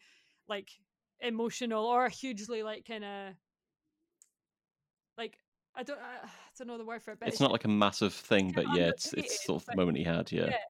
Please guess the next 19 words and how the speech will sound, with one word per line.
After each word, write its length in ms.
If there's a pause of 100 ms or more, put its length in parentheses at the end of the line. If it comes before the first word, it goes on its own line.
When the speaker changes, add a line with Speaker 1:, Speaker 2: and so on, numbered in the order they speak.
(120)
Speaker 1:
and 100
you 60
can 200
tell, 340
like, 180
'cause 160
this 160
is 140
somebody 380
who, 80
as 140
we, 140
we 140
touched 320
on 120
before, 400
who 140
has, 200
like, 200